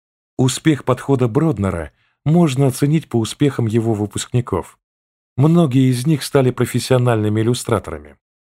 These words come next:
Мало того, и сам Броднер овладел этим искусством именно таким способом. Еще ребенком он изучал свои любимые иллюстрации, стараясь найти в них закономерности.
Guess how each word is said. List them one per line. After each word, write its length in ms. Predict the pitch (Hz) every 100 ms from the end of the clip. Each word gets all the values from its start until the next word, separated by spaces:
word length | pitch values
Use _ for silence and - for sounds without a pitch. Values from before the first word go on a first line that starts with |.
| -
Мало 340 | 143 160 107
того, 400 | 92 87 80 73 - _ _ _ _ -
и 100 | 135
сам 380 | - 131 104 92
Броднер 500 | 143 127 95 80 - _ _ 139
овладел 640 | 139 151 156 131 156 -
этим 320 | 143 127 120 117
искусством 600 | - 165 143 - 147 139
именно 460 | 156 139 135 135
таким 320 | 127 123 127 117
способом. 640 | - 101 - 80 73 69 _ _ _ _ _ 110
Еще 400 | 123 127 131 123
ребенком 640 | 120 151 147 - 87 80 _ _ 156
он 340 | 165 147 139
изучал 480 | 139 120 131 - 147
свои 280 | 123 123 127
любимые 500 | 120 117 123 120 113
иллюстрации, 720 | 107 - - 143 123 87 82 _ _ _
стараясь 540 | - - 151 156 131 135
найти 240 | 127 135
в 80 | 117
них 160 | 117
закономерности. 880 | 101 110 120 123 101 82 78 - 76